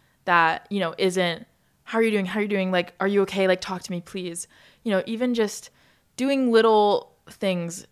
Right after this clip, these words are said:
to brighten their day, like a little text or making a little plan with them, checking up on them without being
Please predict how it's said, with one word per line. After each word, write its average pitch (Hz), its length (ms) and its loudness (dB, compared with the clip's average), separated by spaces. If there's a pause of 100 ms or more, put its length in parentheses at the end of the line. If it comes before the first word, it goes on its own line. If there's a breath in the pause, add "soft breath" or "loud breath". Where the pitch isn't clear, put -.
to 185 280 -6
brighten 180 300 -2
their 175 140 0
day, 160 220 -6
like - 180 -8
a 185 40 -6
little 160 480 -2
text - 680 -10
or 160 400 -2
making 170 300 -8
a 175 80 -4
little 180 220 0
plan 262 420 0
with 202 160 -2
them, 175 360 -2 (120)
checking 226 380 -6
up 233 160 0
on 196 180 2
them 175 180 0
without 175 340 -2
being 180 400 -4